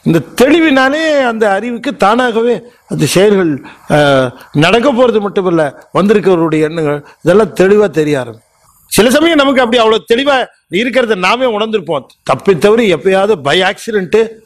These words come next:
அப்படி நமக்கு அது மாதிரி ஒரு சமயம் நிகழும்.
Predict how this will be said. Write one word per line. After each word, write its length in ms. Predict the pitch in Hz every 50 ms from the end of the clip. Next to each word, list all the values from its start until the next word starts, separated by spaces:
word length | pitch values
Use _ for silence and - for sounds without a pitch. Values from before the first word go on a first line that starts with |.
| _ _ _ _ - - - -
அப்படி 240 | - - 135 160
நமக்கு 260 | 147 139 139 139 123 131
அது 100 | 127 127
மாதிரி 320 | 143 165 196 190 160 131 - - - _
ஒரு 180 | - - 143 135
சமயம் 680 | - - 151 165 180 185 165 147 139 127 117 117 - _
நிகழும். 440 | - 131 139 147 147 135 120 113